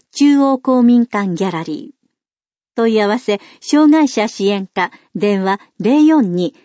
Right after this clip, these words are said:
三四六の九五四零番。ファックス、零四二三四六の九五四一番です。みんなで作る音楽祭in小平。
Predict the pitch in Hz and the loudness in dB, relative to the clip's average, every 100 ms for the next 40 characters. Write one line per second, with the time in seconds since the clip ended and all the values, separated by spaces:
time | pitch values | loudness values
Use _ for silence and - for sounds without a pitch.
0 | _ - 294 330 349 294 214 233 247 202 | _ -2 2 4 4 2 2 0 0 0
1 | 190 - 277 311 302 285 175 202 233 220 | -2 0 0 2 0 -2 0 0 0 0
2 | 208 175 147 120 - _ _ _ _ _ | -4 -4 -8 -8 -14 _ _ _ _ _
3 | - 226 - - 185 - _ _ - 247 | -8 -8 -8 -6 -6 -6 _ _ -4 0
4 | 294 294 277 180 185 170 - _ - 285 | 4 4 2 0 -4 -6 -12 _ -2 2
5 | 320 349 320 202 220 247 202 190 - - | 2 2 0 0 -2 -2 -2 -4 -8 -2
6 | 285 320 320 247 - 202 233 240 - 196 | 0 0 -2 -4 -4 -2 0 0 -4 -8
7 | 156 131 240 - _ _ _ _ _ _ | -8 -8 -10 -12 _ _ _ _ _ _
8 | _ _ _ _ _ _ _ _ _ - | _ _ _ _ _ _ _ _ _ -4
9 | 208 311 349 359 277 254 - 269 208 190 | 2 2 2 0 -2 -4 -4 -2 0 0
10 | - 226 247 247 - - 190 170 226 214 | 0 2 2 0 -4 -6 -6 -4 -2 -2
11 | 202 - 180 208 156 139 | -4 -6 -6 -6 -8 -12